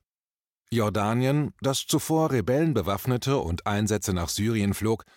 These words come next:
kündigte im August zweitausendsiebzehn an, dass seine bilateralen Beziehungen zu Damaskus wieder, Zitat, "in die richtige Richtung gehen", Zitat Ende, würden.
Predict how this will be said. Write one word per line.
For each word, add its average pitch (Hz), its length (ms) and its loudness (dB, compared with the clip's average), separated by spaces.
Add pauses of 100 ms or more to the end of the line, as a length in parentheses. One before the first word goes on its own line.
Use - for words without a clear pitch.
(380)
kündigte 180 380 2
im 135 100 0
August 107 400 0
zweitausendsiebzehn 95 1000 -2
an, 120 240 -2
dass 117 160 0
seine 107 240 0
bilateralen 113 720 0
Beziehungen 110 600 0
zu - 140 -2
Damaskus 92 640 -2
wieder, 104 320 0 (400)
Zitat, 139 640 -2
"in 139 180 0
die 139 140 2
richtige 131 520 0
Richtung 101 400 -2
gehen", 82 440 -2
Zitat 87 420 -4
Ende, 98 380 0
würden. 104 340 -2